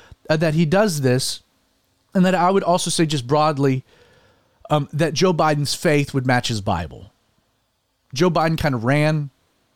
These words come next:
as being a, a, a good Catholic man, about being a good Christian. Um, he, he ran on this perspective that he was going to restore the integrity,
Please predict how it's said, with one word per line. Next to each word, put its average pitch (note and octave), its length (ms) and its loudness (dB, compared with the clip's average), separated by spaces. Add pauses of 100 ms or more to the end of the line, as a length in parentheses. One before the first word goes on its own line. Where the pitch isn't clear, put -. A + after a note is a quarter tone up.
(140)
as B2+ 200 0
being D3+ 460 2
a, B2+ 360 0 (120)
a, A2 240 -6 (280)
a A2+ 80 -4
good C#3+ 260 -2
Catholic B2 560 -6
man, G2 380 -8 (580)
about G#2+ 280 -6
being C3 160 0
a A#2 60 -4
good A#2+ 160 -4
Christian. - 640 -6 (320)
Um, G#2 440 -2
he, C3+ 200 -2
he B2+ 160 -2
ran D3 440 0
on B2+ 520 0
this B2+ 240 -4
perspective B2+ 580 -4
that A2+ 120 -4
he D#3+ 80 2
was D3+ 100 0
going D3+ 200 0
to C#3+ 100 -2
restore A3 560 2
the E3 140 2
integrity, C#3+ 640 0